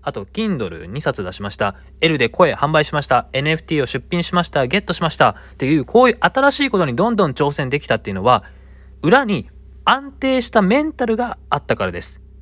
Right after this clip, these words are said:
わかりやすく言うと、うん、命綱のあるバンジージャンプみたいなもんですね。まあ、命綱なしでバンジージャンプしても、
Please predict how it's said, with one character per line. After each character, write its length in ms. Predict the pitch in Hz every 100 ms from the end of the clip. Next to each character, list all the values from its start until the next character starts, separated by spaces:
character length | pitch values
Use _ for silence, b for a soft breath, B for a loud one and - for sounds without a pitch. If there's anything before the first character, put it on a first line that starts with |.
| - - -
わ 80 |
か 120 | 143 262
り 60 |
や 60 | 294
す 80 | -
く 100 | 104
言 100 | 95
う 20 |
と、 320 | - 123 - b b b
う 80 | 110
ん、 200 | 120 113
命 360 | 131 254 277 277
綱 220 | 269 196
の 120 | 139
あ 60 | 165
る 80 | 113
バ 200 | 120 139
ン 80 |
ジ 100 | 135
ー 60 | 135
ジ 100 | 131
ャ 60 | 120
ン 40 |
プ 120 | 90
み 80 | 90
た 80 | 120
い 40 |
な 60 | 92
も 80 | 90
ん 40 |
で 60 | 80
す 100 | 170
ね。 140 | 190 b b b
ま 100 | 110
あ、 40 |
命 360 | 117 151 185 208
綱 200 | 190 160
な 140 | 190
し 140 | 226 208
で 100 | 185
バ 180 | 175
ン 40 | 202
ジ 80 | 214
ー 40 |
ジ 60 | 220
ャ 60 |
ン 60 | 214
プ 80 | 196
し 60 |
て 100 | -
も、 260 | 220 185